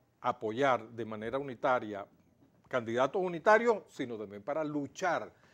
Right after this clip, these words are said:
en cualquier escenario por mejores condiciones electorales, que el mundo se entere que no vamos, como dicen algunos, mancitos al matadero, sino que vamos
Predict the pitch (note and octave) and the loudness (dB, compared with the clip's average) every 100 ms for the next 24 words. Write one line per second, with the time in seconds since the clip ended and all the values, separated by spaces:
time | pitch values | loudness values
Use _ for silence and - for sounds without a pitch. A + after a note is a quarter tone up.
0 | _ _ _ _ - D3 D3 - C3 A#2+ | _ _ _ _ -4 -2 -2 0 0 0
1 | E3+ F#3 F#3 E3+ F#3 G3+ G3 G3 D#3 C#3 | 0 0 -2 -4 -2 -2 -2 -2 -2 -4
2 | C3 A#2 E3+ F#3 - D3 A2 - B2 D#3 | -8 -2 -2 -2 -6 -12 -10 -10 -8 -8
3 | D#3 C#3+ - B2 C3+ C3 A#2+ C3+ B2+ G3 | -8 -8 -8 -4 -2 -2 -4 -8 -6 -6
4 | A3+ G3 D3+ C3 A3 E3+ A#2+ A#2+ C3 D3+ | -6 -6 -8 -6 -4 -2 -4 -8 -6 -4
5 | E3 E3 E3 - _ _ - A2+ G#2+ C3+ | -4 -6 -12 -16 _ _ -10 -6 -4 -4
6 | C#3 E3 C3+ D#3 F#3 D#3+ C#3 B2 - D#3 | -2 -4 -2 -2 -4 -6 -8 -8 -6 -6
7 | F3+ E3+ D#3+ C#3+ B2 D#3 D3+ A#2 - A2 | -4 -6 -6 -8 -2 0 0 -4 -10 -12
8 | G2 G#2+ G#2 D3+ F3+ A3+ | -10 -6 2 2 4 0